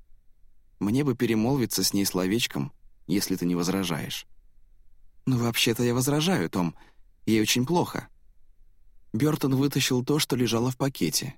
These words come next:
и показал ей. Школьный учебник, весь в розовых разводах. От бумажной обложки остались только бурые ошмётки. Гигантские буквы, выведенные мэджик-маркером. Энергичный почерк Эмми. «Гигиена». И ниже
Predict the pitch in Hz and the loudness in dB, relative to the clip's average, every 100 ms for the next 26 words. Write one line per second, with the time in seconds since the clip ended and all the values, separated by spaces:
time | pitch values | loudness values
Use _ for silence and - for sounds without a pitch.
0 | - - - - 98 98 95 78 - - | -8 -8 -4 -4 -2 -2 -2 -4 -6 -10
1 | - - - - - - - - 104 95 | -20 -20 -20 -20 -12 -6 -2 0 2 2
2 | 92 - 131 131 82 - - 92 113 113 | 0 2 2 2 -2 -4 -10 -2 0 0
3 | - 113 101 104 113 113 110 90 - - | 0 0 0 0 0 0 0 -2 -4 -10
4 | - - 95 95 98 101 90 87 87 104 | -20 -10 -4 0 0 0 0 0 0 0
5 | 135 - 131 - 113 104 98 92 92 87 | 0 0 -2 -2 -2 0 -2 -2 -2 0
6 | 104 104 101 - 80 - - - - - | 0 0 0 0 -2 -4 -10 -12 -16 -20
7 | - - - 95 127 131 - 110 107 139 | -20 -6 -2 0 2 0 0 0 2 0
8 | 170 165 156 139 143 135 131 123 120 107 | 0 0 2 4 2 4 4 4 4 2
9 | 104 - 123 110 - - 80 76 - - | 2 0 0 0 -2 -4 -2 -4 -8 -20
10 | - - 107 101 92 117 - 127 123 101 | -14 -2 0 0 0 0 2 0 0 0
11 | 117 123 - 92 78 76 - - - - | 0 -4 -2 -2 0 -2 -4 -14 -20 -20
12 | - 95 104 80 98 92 87 71 - - | -10 -2 0 2 2 2 0 -2 -8 -14
13 | - - - 104 95 123 127 131 | -20 -20 -4 0 2 2 2 -2